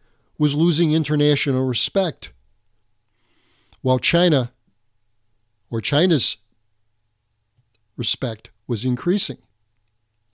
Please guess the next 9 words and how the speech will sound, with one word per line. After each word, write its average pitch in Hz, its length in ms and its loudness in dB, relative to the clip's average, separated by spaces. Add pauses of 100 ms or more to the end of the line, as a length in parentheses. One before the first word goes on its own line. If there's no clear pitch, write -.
(420)
The 135 80 2
world 143 420 4
had 135 240 -2
turned 185 420 2
on 135 160 2
Japan. 120 560 -4 (2500)
The 131 100 -6
Chinese 180 520 -2
plight 185 440 -6